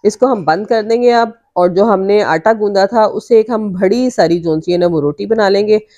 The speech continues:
बजाय इसके कि हम छोटे छोटे पेड़े करके बनाएं और उसमें टाइम ज़्यादा लगेगा। टाइम बचाने के लिए एक बड़ा सारा पेड़ा लेंगे और जितना हमने बनाया उसको हाफ हाफ करके कर लें और या एक ही को फुल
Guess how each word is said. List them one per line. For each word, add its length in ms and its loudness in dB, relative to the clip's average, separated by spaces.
बजाय 260 4
इसके 280 -4
कि 100 -2
हम 260 -4
छोटे 280 -6
छोटे 280 0
पेड़े 260 0
करके 280 0
बनाएं 400 0
और 140 -2
उसमें 260 -2
टाइम 300 0
ज़्यादा 240 2
लगेगा। 460 -2
टाइम 260 0
बचाने 400 2
के 140 -2
लिए 260 0
एक 380 0
बड़ा 240 2
सारा 260 -2
पेड़ा 300 -4
लेंगे 480 -2
और 480 4
जितना 300 -2
हमने 340 -2
बनाया 420 2
उसको 220 -4
हाफ 340 0
हाफ 180 0
करके 240 -4
कर 200 0
लें 260 -2
और 320 0
या 80 4
एक 360 2
ही 80 -4
को 120 0
फुल 480 0